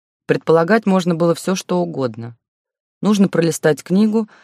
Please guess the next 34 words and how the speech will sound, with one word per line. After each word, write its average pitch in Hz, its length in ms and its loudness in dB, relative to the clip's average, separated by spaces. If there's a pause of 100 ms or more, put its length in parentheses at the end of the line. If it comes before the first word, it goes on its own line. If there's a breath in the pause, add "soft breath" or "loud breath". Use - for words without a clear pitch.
(140)
возможно, 175 560 2
там 180 280 2
будет 160 260 -2
ответ 156 340 0
на 147 80 -2
вопрос, 165 520 -2
что - 260 -2
это 147 200 0
за 139 180 0
обряд 160 360 2
между 139 280 -2
кровными 156 440 0
родственниками. 113 880 -6 (600)
И 135 120 2
я 147 120 4
никак 175 340 0
не 208 80 6
могла 180 300 4
найти 175 320 0
информацию 165 800 0
о 131 40 -4
своих 170 380 -2
внезапных 165 520 0
перемещениях. 151 960 -4 (540)
Меня 135 220 2
начинало 175 440 2
мучить 175 300 0
подозрение, 160 640 0
что 143 220 -8
книг 185 300 -2
не 151 120 -2
две, 175 360 -2 (380)
а 151 100 -2
больше. 151 580 -2